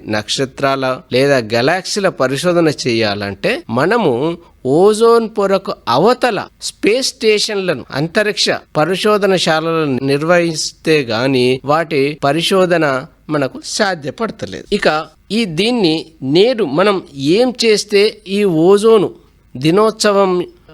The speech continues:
ఆ, వేడుకలు సార్థకమవుతాయి అనుకుంటే ఒకసారి ఆలోచించినట్టయితే మనం ప్రధానంగా మన జీవన విధానాన్ని మార్చుకోవాల్సిన అవసరం ఉంది. మనము ఇప్పుడు అందివచ్చిన విలాసాలన్నిటినీ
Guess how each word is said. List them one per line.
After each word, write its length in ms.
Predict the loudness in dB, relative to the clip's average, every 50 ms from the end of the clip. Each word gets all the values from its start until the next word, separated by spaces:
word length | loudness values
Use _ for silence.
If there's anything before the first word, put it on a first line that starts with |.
| -8 -6
ఆ, 40 | -6
వేడుకలు 640 | -2 0 2 2 2 2 2 2 2 2 2 0
సార్థకమవుతాయి 960 | -2 -2 -2 -2 -2 0 -2 -2 -2 0 2 2 2 2 0 0 2 2 2 2
అనుకుంటే 640 | 0 -4 -8 -10 -10 -12 -6 -2 -2 -2 -2 -4 -8 -14 _ _ _ -10
ఒకసారి 460 | -6 -4 -2 -2 0 0 0 0 0
ఆలోచించినట్టయితే 1080 | 0 0 0 -2 -4 -4 -6 -6 -6 -4 -4 -4 -4 -4 -4 -6 -4 -2 -4 -4 -4 -6 -14 -20 -20 -18 _ -2
మనం 200 | 0 0 0 0
ప్రధానంగా 960 | -2 -2 -2 0 0 0 0 0 0 0 0 2 2 2 2 2 0 -2 -4 -8 -16 _ _ 0
మన 160 | 2 2 2
జీవన 580 | 2 0 -2 0 0 2 4 4 4 4 2 2
విధానాన్ని 1000 | 2 2 2 2 2 0 0 0 0 0 0 0 0 2 2 2 2 2 0 -4 -10 _ _ -6
మార్చుకోవాల్సిన 1080 | -2 0 2 2 2 2 0 -4 -8 -10 -4 0 2 2 4 4 2 0 -2 -2 -2 -2
అవసరం 400 | -2 -4 -4 -6 -6 -4 -2 -2
ఉంది. 260 | -2 -4 -4 -8 -16 _ _ _ -20 _ _ -4
మనము 480 | 0 0 2 2 2 2 2 0 0
ఇప్పుడు 580 | 0 -4 -2 0 2 4 4 4 2 0 -2 -6 -12 _ -6
అందివచ్చిన 680 | -2 0 0 0 0 0 0 0 0 0 0 0 2 2
విలాసాలన్నిటినీ 1500 | 2 2 0 0 2 0 0 0 -2 -4 -4 -2 -2 0 0 0 0 0 0 0 -2 -4 -4 -2 0 2 2 0 -2